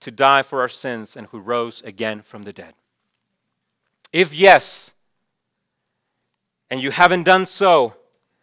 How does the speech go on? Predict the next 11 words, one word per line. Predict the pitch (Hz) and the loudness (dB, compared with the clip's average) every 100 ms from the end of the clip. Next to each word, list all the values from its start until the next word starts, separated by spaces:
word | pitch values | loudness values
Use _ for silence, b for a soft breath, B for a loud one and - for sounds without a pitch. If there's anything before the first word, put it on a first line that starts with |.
| _ | _
then | 147 | -6
profess | 147 147 - 175 180 | -4 -6 2 2 2
your | 180 | -4
faith | 175 - 175 147 - | -6 -2 -2 -2 -8
to | 180 | -10
the | 165 | -8
world | 156 165 135 - | -2 -2 -2 -8
through | 147 135 | -10 -2
baptism. | 147 - 113 92 _ _ _ _ _ _ _ _ _ _ _ _ _ _ _ _ - | -2 -4 -14 -20 _ _ _ _ _ _ _ _ _ _ _ _ _ _ _ _ -8
Be | 151 | -2
baptized. | 165 175 - 120 87 - - | 2 2 0 -12 -12 -20 -20